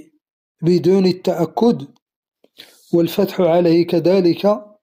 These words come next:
من مكان بعيد. للأسف الشديد، بعض أنصاف الحفاظ يختلط عليهم الأمر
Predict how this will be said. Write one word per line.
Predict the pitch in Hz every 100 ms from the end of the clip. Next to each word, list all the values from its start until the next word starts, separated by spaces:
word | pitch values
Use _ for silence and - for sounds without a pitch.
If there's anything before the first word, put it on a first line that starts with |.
| _ _ _ _ - _ 175
من | 170
مكان | 170 160 196 185 180
بعيد. | 156 147 143 131 _ _ _ _ _ _ _ _ _ _ _ - - - _ _ - - - - - - - - _ _ _ _ _ _ _ -
للأسف | 180 190 202 - 202
الشديد، | 202 - 196 170 208 185 147 151 - - - -
بعض | 175 151 143 175 156 - _ _ _ _ _ _ _ - _ _ -
أنصاف | 175 160 - 220 208
الحفاظ | 180 - 175 - - 190 208 143 - _ _ _ _ _ _ _ _ _ _ - - _ _ -
يختلط | 170 - 190 190 190
عليهم | 180 180 190 175 175 170
الأمر | 175 185 185 185 233 233